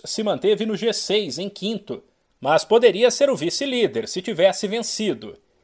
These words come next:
O primeiro tempo no Castelão foi fraco, praticamente sem emoção, mas no segundo as equipes se soltaram mais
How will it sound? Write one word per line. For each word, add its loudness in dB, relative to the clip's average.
O -4
primeiro 4
tempo -2
no -2
Castelão 0
foi -2
fraco, 0
praticamente -2
sem -4
emoção, -2
mas 6
no -6
segundo -2
as -2
equipes -6
se -8
soltaram 0
mais -4